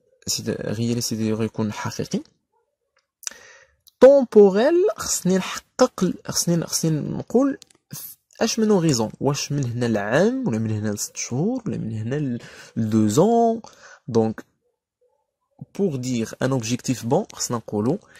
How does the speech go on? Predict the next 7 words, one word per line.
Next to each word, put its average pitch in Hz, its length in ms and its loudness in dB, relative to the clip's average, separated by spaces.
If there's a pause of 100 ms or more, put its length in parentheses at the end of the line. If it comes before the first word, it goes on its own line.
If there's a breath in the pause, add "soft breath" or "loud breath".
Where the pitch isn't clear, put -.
(180 loud breath)
réaliser 131 840 0 (380 loud breath)
une 123 140 -2
croissance 139 1000 -4 (120)
de 107 160 -6
cinq 131 300 -4 (180)
pour 147 160 -2
cent - 460 -2